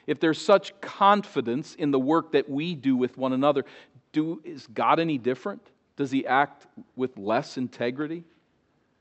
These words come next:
Verse sixteen, "Now the promises were made to Abraham and to his offspring." It does not say, "And to offsprings," referring to many, but referring to one,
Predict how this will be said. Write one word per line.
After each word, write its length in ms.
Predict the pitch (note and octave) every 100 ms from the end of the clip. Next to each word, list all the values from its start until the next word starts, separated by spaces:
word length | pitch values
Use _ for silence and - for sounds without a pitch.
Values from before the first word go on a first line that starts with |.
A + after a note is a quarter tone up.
| _ -
Verse 200 | C3 -
sixteen, 560 | D3+ C#3+ - D#3 C#3
"Now 140 | B2+ C3
the 80 | B2
promises 920 | - E3+ G3+ F#3+ C#3 - A#2 A#2 -
were 160 | D3
made 380 | C#3+ B2 B2+ C3
to 100 | - -
Abraham 640 | E3 G3 D#3 B2+ B2 B2+ B2+ - -
and 160 | D3
to 120 | -
his 220 | C#3 C#3+ -
offspring." 640 | D3 F3+ - - D3 B2 - -
It 140 | E3+ D#3+
does 200 | E3+ E3
not 320 | E3+ A3+ B3
say, 360 | - F#3 F3
"And 120 | D#3 D3
to 160 | D#3
offsprings," 840 | D3 F3 G#3 - - D3+ C#3+ C#3
referring 500 | D3 C#3+ - E3+ D#3+ C3+
to 120 | C#3+
many, 340 | C#3+ F#3 D3
but 160 | C#3 D3+
referring 500 | D3 C#3+ E3+ E3 D3
to 140 | C#3+
one, 520 | B2+ E3 F3 C3 D3+